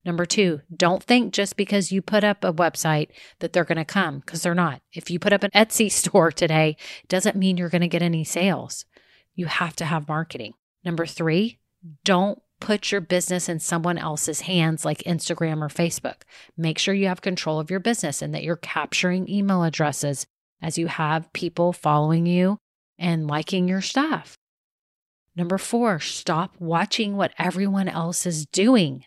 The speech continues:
and focus on what you were meant to be doing. Okay? Do what is in your head where you're like, "You know, I really want to take my business in this direction." Good news here.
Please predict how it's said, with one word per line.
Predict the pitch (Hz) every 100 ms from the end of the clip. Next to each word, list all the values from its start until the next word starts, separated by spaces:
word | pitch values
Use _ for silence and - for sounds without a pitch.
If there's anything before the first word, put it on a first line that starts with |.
| _
and | 185 170
focus | - - 185 196 285 269 -
on | 165 165 165
what | 185
you | 190 220
were | 226 233
meant | 226 247 233
to | -
be | 180 175
doing. | 160 143 107 92 _ _ _ _ _ _ _ _ _ _ _
Okay? | 185 175 190 202 226 -
Do | 214 254
what | 226 247 202
is | 202
in | 196 208
your | 190
head | 170 180 190 180
where |
you're | 175 170 190
like, | 175 165
"You | 185
know, | 196 214 214
I | 190
really | 175 214 220
want | 220 202
to |
take | - 190
my | 185 165
business | 180 180 180 175
in | 160
this | 180 -
direction." | 170 156 - 127 - - - - _ -
Good | 202
news | 202 208 208
here. | - 160 151 151